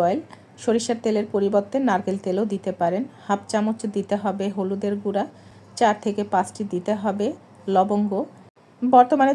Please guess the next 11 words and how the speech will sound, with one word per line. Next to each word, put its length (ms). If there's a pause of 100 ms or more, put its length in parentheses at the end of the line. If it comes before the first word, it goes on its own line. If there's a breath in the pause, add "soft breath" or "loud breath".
চুল 200
নিয়ে 200
কী 80 (120)
সমস্যা 340
ফেস 240 (100)
করছেন, 360
চাইলে 360
কমেন্টে 400 (120)
জানাতে 340
পারেন, 340
আমি 160